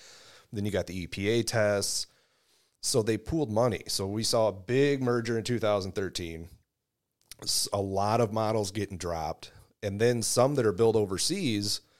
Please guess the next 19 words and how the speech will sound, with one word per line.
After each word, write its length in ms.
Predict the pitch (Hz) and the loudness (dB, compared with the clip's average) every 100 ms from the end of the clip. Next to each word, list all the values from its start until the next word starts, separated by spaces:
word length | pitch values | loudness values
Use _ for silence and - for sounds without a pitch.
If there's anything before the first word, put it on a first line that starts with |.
| _ _ | _ _
that 200 | - 98 | -8 -4
didn't 380 | 104 123 123 95 | 0 0 0 -6
meet, 480 | 104 143 120 110 - - - - | -4 -4 -4 -6 -10 -16 -20 -10
uh, 320 | 95 92 90 90 | -4 -2 -2 -4
Yodel, 460 | 90 101 127 113 92 | 0 4 4 4 0
for 220 | - 92 | -2 -2
instance, 520 | 95 95 98 95 101 | -2 -2 -4 -4 -4
great 720 | - 101 95 92 104 117 104 - | -6 -10 -8 0 4 4 2 -4
stoves. 580 | - 87 78 76 87 - _ _ _ _ _ | -4 -2 -4 -6 -10 -12 _ _ _ _ _
Honestly, 460 | 98 131 139 135 123 | 0 4 4 4 4
very 280 | 117 113 | 4 4
clean 320 | 104 - 117 107 | 2 0 0 0
burning 360 | 104 107 110 | 0 0 0
if 120 | 98 92 | -2 -6
you're 100 | 95 | -4
giving 280 | 101 98 | -4 -4
'em 100 | 98 | -6
good 220 | 90 95 87 | -6 -6 -6
wood. 420 | 90 110 135 135 | -2 -2 -2 -4